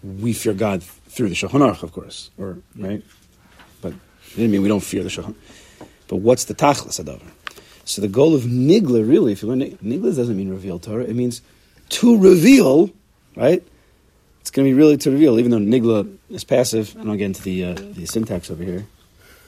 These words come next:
Speaker 1: If, unless you guys went to Y U and you learned, uh, you know, Hebrew one and two. Nigla is more passive. Megillas Esther is to be Megale. It's more active. Okay. We're gonna have to dikduk here. I'm gonna lose everybody. And myself.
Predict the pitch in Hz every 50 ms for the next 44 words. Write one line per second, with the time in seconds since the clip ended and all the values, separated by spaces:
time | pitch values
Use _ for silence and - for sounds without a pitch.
0 | _ _ - 202 - - 185 202 208 - 208 - - 185 - - 170 165 95 90
1 | 95 95 90 90 92 98 95 92 92 92 87 90 90 87 85 82 90 85 80 -
2 | _ - 95 85 85 - 101 90 98 95 90 90 87 85 85 - 131 135 131 127
3 | - - _ _ _ _ _ _ _ _ _ _ _ _ - 107 113 107 104 104
4 | 95 101 95 90 - - 127 127 117 - 113 110 104 101 107 - _ _ _ -
5 | 107 110 117 98 104 135 139 131 120 - 123 120 117 - - 98 92 - - 110
6 | 98 107 117 117 104 104 110 117 117 104 104 117 117 104 101 101 101 95 82 78
7 | 82 85 - - 110 98 95 92 87 - _ _ _ _ _ _ - 113 113 110
8 | - 113 107 101 - _ _ _ _ _ _ _ _ _ - - - 85 82 85
9 | _ _ - - - - _ _ - - - 95 95 95 85 85 82 87 85 -
10 | 107 - - - 85 - - 92 82 90 95 - - 98 90 85 85 - - _
11 | _ - - _ _ _ - 95 98 95 92 92 90 90 95 82 - - - 78
12 | 80 - - - _ _ _ _ _ _ _ _ _ _ _ _ _ _ _ -
13 | 90 87 82 85 82 - 92 90 87 82 - - -